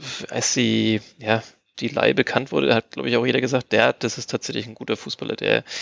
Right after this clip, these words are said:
der kann Fürth besser machen, vielleicht grad sogar in dieser ersten Liga, wo ja dann ein bisschen mehr Fußball gespielt wird als gearbeitet in der zweiten.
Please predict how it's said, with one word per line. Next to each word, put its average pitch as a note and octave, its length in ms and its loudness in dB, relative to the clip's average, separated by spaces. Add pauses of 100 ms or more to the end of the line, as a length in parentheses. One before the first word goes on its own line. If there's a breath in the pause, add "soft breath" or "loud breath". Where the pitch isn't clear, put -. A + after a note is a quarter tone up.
(420 loud breath)
der G#2 120 6
kann A2+ 320 -2
Fürth - 240 -2
besser B2 220 6
machen, B2+ 300 2
vielleicht - 260 2
grad - 280 0
sogar A2 280 2
in A#2 80 -2
dieser A2+ 160 2
ersten G#2+ 280 0
Liga, C3+ 320 2
wo A#2 120 -4
ja G#2+ 100 6
dann G#2+ 240 0
ein A#2+ 120 -16
bisschen A#2+ 320 -2
mehr A2 100 0
Fußball - 340 -2
gespielt - 440 -4
wird - 100 0
als - 220 0
gearbeitet B2+ 480 0
in C3+ 60 -8
der A#2 100 -4
zweiten. - 380 -2